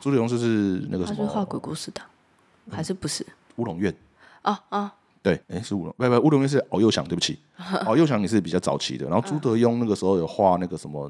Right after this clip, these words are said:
Speaker 1: 色女郎啦，对，醋溜族，那个都是比较早期一点的。
Speaker 2: 嗯。
Speaker 1: 然后后来有林正德、艾雷迪、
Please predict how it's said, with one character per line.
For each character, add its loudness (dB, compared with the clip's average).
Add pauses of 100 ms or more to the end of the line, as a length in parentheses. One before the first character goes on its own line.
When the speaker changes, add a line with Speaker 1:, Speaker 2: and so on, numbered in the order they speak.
Speaker 1:
色 2
女 -2
郎 -4
啦， -4
对， 2 (140)
醋 0
溜 8
族， -6
那 2
个 6
都 8
是 4
比 -4
较 4
早 2
期 2
一 4
点 0
的。 -18 (120)
Speaker 2:
嗯。 -14
Speaker 1:
然 -2
后 2
后 6
来 2
有 4
林 2
正 6
德、 -2
艾 2
雷 4
迪、 -10